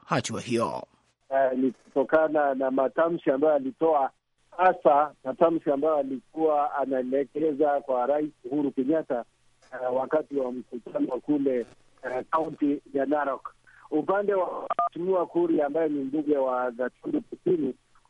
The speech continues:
Speaker 2: kuna pia video ambayo iliweza kusambaa kupitia, eh, kwa mtandao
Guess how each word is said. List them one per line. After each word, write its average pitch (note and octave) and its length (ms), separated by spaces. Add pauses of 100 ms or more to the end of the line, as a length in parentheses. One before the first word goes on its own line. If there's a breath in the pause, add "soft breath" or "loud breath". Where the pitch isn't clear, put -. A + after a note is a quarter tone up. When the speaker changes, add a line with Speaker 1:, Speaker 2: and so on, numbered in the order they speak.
(160)
Speaker 2:
kuna D#3 360
pia F3 520
video D3+ 360
ambayo D#3 220
iliweza D3+ 360
kusambaa B2+ 540
kupitia, C3+ 600 (600)
eh, B2 300
kwa B2+ 160
mtandao C3 680